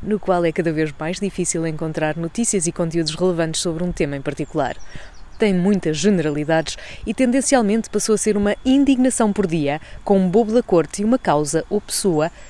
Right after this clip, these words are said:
que precisamos defender. Tudo pela atenção que nos dão. Falem bem ou falem mal, mas falem de mim. Esta é a máxima que nos preenche e motiva, porque tudo o que respeita à mecânica das redes sociais digitais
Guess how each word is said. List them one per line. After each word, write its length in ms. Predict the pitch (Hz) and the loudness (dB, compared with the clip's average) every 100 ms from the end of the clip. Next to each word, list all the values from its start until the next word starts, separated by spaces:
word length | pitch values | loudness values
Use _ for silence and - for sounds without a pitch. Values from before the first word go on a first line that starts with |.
| - | -8
que 80 | - | -6
precisamos 560 | - - 247 185 156 - | -4 0 2 2 0 -6
defender. 420 | - 156 147 117 - - - - - - - - - | -4 -2 -2 -2 -8 -12 -18 -18 -20 -20 -20 -20 -6
Tudo 400 | - 196 165 196 - - | 2 2 4 0 -2 -8
pela 220 | - 156 151 | -2 0 0
atenção 400 | 160 156 135 120 | -2 -2 -4 -4
que 120 | 135 | -8
nos 160 | 135 | -8
dão. 200 | 131 95 - - - - | -6 -6 -10 -16 -16 -16
Falem 400 | - 220 208 208 | 0 6 6 6
bem 280 | 175 180 220 | 4 4 2
ou 60 | 160 | -2
falem 300 | - 156 151 | -2 -2 -2
mal, 260 | 147 151 | -4 -4
mas 220 | 190 - - | -2 -4 2
falem 340 | 226 220 220 | 4 4 2
de 100 | 156 | 0
mim. 200 | 160 123 - - - 208 | -4 -6 -12 -14 -8 -2
Esta 360 | 196 - 196 - | -2 -2 -4 -4
é 160 | 165 151 | -4 -2
a 40 | |
máxima 540 | 160 151 170 226 214 | -2 -2 -2 -2 -2
que 140 | 214 190 | -2 -2
nos 160 | 185 | -4
preenche 540 | - 233 202 233 247 254 | -2 0 2 0 0 0
e 20 | |
motiva, 500 | 247 - 160 135 147 - - - - | -2 -2 -4 -2 -6 -8 -16 -14 -2
porque 280 | 247 - - - | -2 -2 -8 0
tudo 280 | 302 339 302 | 6 8 6
o 40 | |
que 180 | - 226 | 2 -8
respeita 520 | 214 - 156 131 147 | -8 -6 -4 -4 -4
à 20 | |
mecânica 500 | 151 156 202 165 - | -4 2 2 2 -4
das 180 | 139 165 | -4 -2
redes 200 | 202 185 | -2 -2
sociais 400 | 143 - 151 143 | -2 -2 -2 -2
digitais 560 | 208 170 160 180 170 | -2 -2 2 2 2